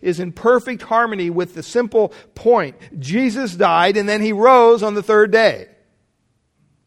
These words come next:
It's what the Bible teaches. Secondly, this is what really happened.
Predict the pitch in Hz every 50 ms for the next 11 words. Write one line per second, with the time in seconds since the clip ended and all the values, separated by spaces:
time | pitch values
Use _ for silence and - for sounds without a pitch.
0 | _ _ - 175 - 240 247 - - 190 190 196 190 185 180 - - 220 202 -
1 | - 131 - - - 254 285 269 - 247 185 160 156 160 175 196 - _ _ _
2 | _ _ _ _ _ _ - - 226 262 247 285 269 202 196 240 247 233 226 220
3 | 220 226 240 226 214 247 269 294 294 - 226 170 135 113 101 _